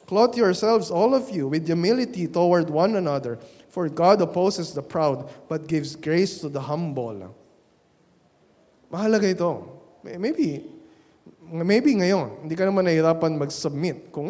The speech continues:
nagugustuhan mo yung ginagawa ng mga elders. Pero kapag dumating yung time na meron kaming ginawa, o meron kaming sinabi, o meron kaming desisyon na hindi nyo nagustuhan,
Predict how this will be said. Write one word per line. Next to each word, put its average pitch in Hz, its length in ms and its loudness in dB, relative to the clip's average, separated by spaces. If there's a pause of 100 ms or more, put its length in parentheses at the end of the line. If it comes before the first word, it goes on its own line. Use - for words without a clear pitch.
nagugustuhan 170 640 2
mo 196 320 0 (160)
yung 160 160 -4
ginagawa 156 480 4
ng 139 80 0
mga 135 160 -2
elders. 131 320 -2
Pero 226 320 2 (320)
kapag 226 320 -2
dumating 294 400 2
yung 202 80 0
time 151 480 -2 (480)
na 160 160 -8
meron 240 240 4
kaming 247 240 0
ginawa, 160 600 -2 (280)
o 170 80 -6
meron 208 240 4
kaming 240 240 0
sinabi, 147 640 -2
o 180 120 -2
meron 226 200 4
kaming 240 240 0
desisyon 190 720 -2
na - 320 -10
hindi 214 240 4
nyo 285 160 2
nagustuhan, 233 600 0